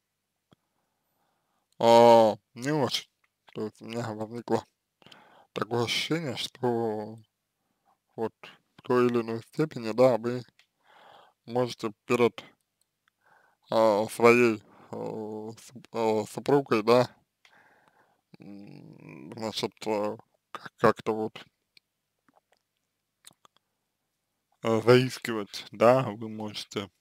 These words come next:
перед ней как-то вот, э, ну, унижаться. То есть вот эта, эта идея о том, что вы, а, ну, как-то вот,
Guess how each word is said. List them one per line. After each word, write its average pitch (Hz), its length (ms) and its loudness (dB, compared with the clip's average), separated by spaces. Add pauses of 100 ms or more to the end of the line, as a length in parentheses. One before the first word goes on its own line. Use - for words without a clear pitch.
(520)
перед 117 260 0
ней 110 360 -6 (1300)
как-то - 360 0
вот, 104 200 -6 (120)
э, 104 340 -10 (520)
ну, 143 180 -14 (1200)
унижаться. 127 680 4 (600)
То 110 120 -12
есть 107 240 -16
вот - 180 -12
эта, 104 180 -8 (720)
эта 117 260 0
идея 110 260 6
о 107 40 2
том, 151 240 -4
что - 240 -6
вы, 123 220 -4 (720)
а, 113 420 0
ну, 127 160 -12 (360)
как-то 123 420 4
вот, 110 200 -6